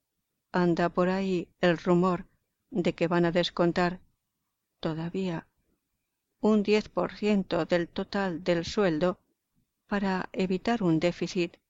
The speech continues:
de no sé cuántos millones en el presupuesto.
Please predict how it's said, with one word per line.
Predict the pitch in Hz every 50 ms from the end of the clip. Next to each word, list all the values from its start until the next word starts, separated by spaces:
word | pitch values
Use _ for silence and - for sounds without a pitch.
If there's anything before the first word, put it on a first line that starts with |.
| _ _ _ _ _ _ _ _ _ _ -
de | - 185 180
no | 190 208 214 208
sé | - - - - 175 170 160 _ _
cuántos | - - 180 180 170 165 - - 165 160 - -
millones | 175 165 160 156 175 180 175 165 156 156 156 165 - - _ -
en | - 175 175
el | 170 160 160
presupuesto. | - 170 165 170 - 180 - - 165 165 - - - 190 180 180